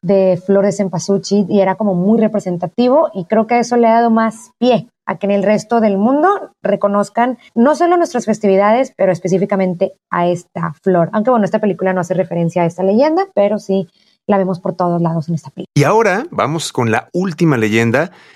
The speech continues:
Speaker 2: la cual tal vez muchos, especialmente de la ciudad de Monterrey, no conocen, igual ni se imaginan, pero es impactante y me refiero a la leyenda del hombre del cañón, Dani.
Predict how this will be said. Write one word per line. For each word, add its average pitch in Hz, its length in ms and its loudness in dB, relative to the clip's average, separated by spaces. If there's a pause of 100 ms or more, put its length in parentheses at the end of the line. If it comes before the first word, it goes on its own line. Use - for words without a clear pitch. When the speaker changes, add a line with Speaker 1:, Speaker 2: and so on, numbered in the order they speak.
Speaker 2:
la 131 100 -2
cual 277 280 -2 (360)
tal 143 220 0
vez 135 220 0
muchos, 127 640 0 (160)
especialmente 110 680 -2
de 98 40 0
la 92 80 -2
ciudad 104 180 0
de 110 80 0
Monterrey, 101 420 0
no 110 220 0
conocen, 110 680 0
igual 87 280 -2
ni 143 80 0
se - 140 0
imaginan, 101 640 -2 (240)
pero 190 120 2
es 147 120 0
impactante 104 640 -2
y 143 60 -2
me 110 100 0
refiero 110 260 0
a 139 40 2
la 120 80 2
leyenda 104 580 0 (320)
del 107 320 0
hombre 139 500 0
del 98 280 0
cañón, 95 480 0
Dani. 67 260 -6